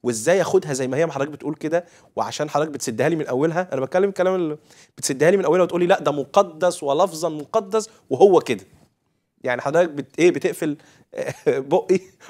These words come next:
وبتقولي: "ما تفكرش ولا تسأله"، زي لا تسأله كده،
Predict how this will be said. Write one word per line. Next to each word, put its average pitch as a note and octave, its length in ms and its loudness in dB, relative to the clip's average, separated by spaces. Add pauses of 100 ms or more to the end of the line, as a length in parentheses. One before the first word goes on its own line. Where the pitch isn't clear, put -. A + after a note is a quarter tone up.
(140)
وبتقولي: D#3+ 360 -2
"ما D#3 80 -2
تفكرش F#3 680 2 (360)
ولا C3 440 4
تسأله"، G#3 560 2 (120)
زي C3 240 -4
لا D#3+ 100 2
تسأله E3+ 440 0
كده، G3+ 300 -4